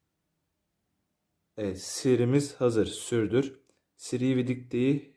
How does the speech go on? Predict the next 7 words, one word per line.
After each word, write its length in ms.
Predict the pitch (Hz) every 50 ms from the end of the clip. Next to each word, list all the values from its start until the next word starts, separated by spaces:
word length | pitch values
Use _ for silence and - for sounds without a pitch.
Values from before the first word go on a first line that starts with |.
| _ _
et-, 260 | 127 117 - - - _ _ _ _ _ _ _ _ _ _ _ -
iyileştir. 760 | 123 117 117 117 117 117 110 110 - - 104 101 - - _ _ _ _ _ _ _ _ _ _ _ _ _ _ _ _ _ _ _ _ _ _ _ _ _ _ _ _ _ _ _ _ _ -
Şimdi 420 | - - - 143 131 127 117 110
değil 260 | 113 110 107 101 98
diyelim. 340 | 98 95 95 95 127 131 131
Ekran 460 | 120 120 113 110 - - 123 120 117 117
süresi 720 | 120 - - 107 101 98 98 - 139 143 143 143 - -